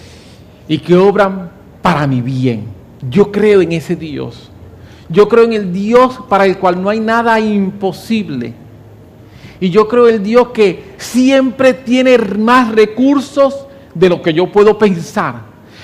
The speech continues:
Yo creo en el Dios que la Biblia dice que aún no está la palabra en mi boca y aquí tú la sabes toda. Pero significa que la palabra tiene que llegar a la boca.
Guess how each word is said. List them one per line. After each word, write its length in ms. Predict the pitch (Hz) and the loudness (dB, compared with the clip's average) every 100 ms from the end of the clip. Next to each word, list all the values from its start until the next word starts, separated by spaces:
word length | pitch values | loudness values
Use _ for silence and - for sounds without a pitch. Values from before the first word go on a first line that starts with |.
| 143 | -6
Yo 200 | 175 247 | 0 0
creo 180 | 262 269 | 2 0
en 100 | 262 | 2
el 180 | 247 208 | 0 0
Dios 220 | 247 277 | 2 2
que 140 | 277 | 4
la 140 | 240 226 | 2 2
Biblia 260 | 254 247 | 2 0
dice 300 | 254 262 247 | 0 0 -4
que 100 | 233 | -2
aún 140 | 233 247 | -2 -2
no 60 | |
está 180 | 247 247 | -2 2
la 300 | 247 233 - | 2 0 0
palabra 840 | 233 220 220 226 247 254 254 254 | 0 2 0 0 2 4 2 0
en 180 | 247 240 | 0 0
mi 140 | 233 | -2
boca 460 | 220 247 269 262 247 | 0 2 2 2 -2
y 220 | 240 247 | -2 0
aquí 400 | 247 226 - 254 | 0 0 -4 -6
tú 180 | - 254 | -4 -2
la 100 | 233 | 0
sabes 300 | 208 214 208 | 0 -2 -2
toda. 320 | 220 175 131 | -2 0 -2
Pero 160 | 151 147 | -4 -8
significa 380 | 151 143 202 196 | -8 -8 -6 -2
que 80 | |
la 100 | 175 | -2
palabra 280 | 147 151 165 | 0 0 -2
tiene 140 | 165 165 | -4 -8
que 100 | 156 | -8
llegar 180 | 147 147 | -6 -4
a 40 | |
la 80 | 135 | -4
boca. 260 | 127 127 | -6 -10